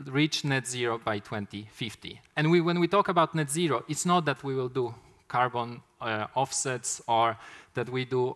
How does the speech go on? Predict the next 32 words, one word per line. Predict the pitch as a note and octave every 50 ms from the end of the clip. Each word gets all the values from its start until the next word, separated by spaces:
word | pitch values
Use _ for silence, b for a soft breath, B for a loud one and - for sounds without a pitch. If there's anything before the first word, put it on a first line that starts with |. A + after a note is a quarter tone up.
| _
only, | - B2+ C3 C#3 C#3+ C#3 C3+
can | - - B2 B2
only | B2+ B2+ C3+ C#3+ C#3 C3+
rely | B2+ B2+ A#2 A2+ A2 A2+ A#2 - -
on | A#2 A2 A2
carbon | G#2 - A#2 A2+ A2 A2
removal. | G#2+ A2 A#2+ C3+ C#3+ - G#2+ G#2+ G2+ - _ _ -
It's | - E3+ E3 - -
about | D3 C3+ D3 C#3 C3 - -
reducing | - C#3 B2+ A#2+ C3+ D3 C3+ - C#3 B2 A#2
the | A2 A2
emissions. | G#2+ G#2+ G#2 G2+ G#2 - - - - - - - -
And | C3+ C3 C3
that's | C#3+ D#3 E3 - -
what | D#3 C#3 C3+
we | C3 C3
need | B2+ B2+ A#2 -
to | - A#2+ A2 A2+ A2
bring | - A#2 A2+ A2 G#2 - -
as | C#3 D3 -
close | - - D3+ C3+ C3 B2
to | - - A#2
zero | G#2+ A#2+ A2+ A2 G#2 G#2+ -
as | G#2+ -
possible | - - B2 B2+ - - - - A2+ A#2+ B2+ G#2+ B B B B B B
and | C3 B2+ B2
then | B2 C3 B2+ B2+
neutralize | B2 A#2+ A#2 A2+ G#2+ - - A2+ G#2 G#2 G#2 G2+ G#2 - - - -
the | - G#2+
remaining | G2+ G2+ G2+ G2+ G2+ G2+ G2+ G2+ G2 G2+ - - -
part. | - G#2 G#2 G2 G2+ - - - - - - - - _ _ B B B B B B B B B B B B B B _ _ - -
And | D#3 E3 E3 E3+ F3 F3